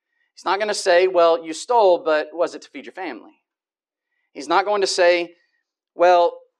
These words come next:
you committed adultery, but were you in love with the person?"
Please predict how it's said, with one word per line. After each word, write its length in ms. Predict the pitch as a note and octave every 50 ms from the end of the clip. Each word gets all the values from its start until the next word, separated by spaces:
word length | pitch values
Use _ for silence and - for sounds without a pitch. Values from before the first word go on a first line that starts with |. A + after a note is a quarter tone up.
| _ _
you 160 | F3+ F#3+ F#3+
committed 340 | - G3 F#3+ G3 F#3 F3 E3
adultery, 520 | E3 D#3 A3 B3+ C4+ C4+ - - G3+ F#3+
but 160 | F#3 F3+ E3+
were 80 | D#3+ D#3
you 100 | C#3+ C#3
in 80 | B2+ C3+
love 160 | - - C#3+
with 140 | C#3+ C#3 -
the 40 |
person?" 520 | - _ C#3+ - - - - - _ A2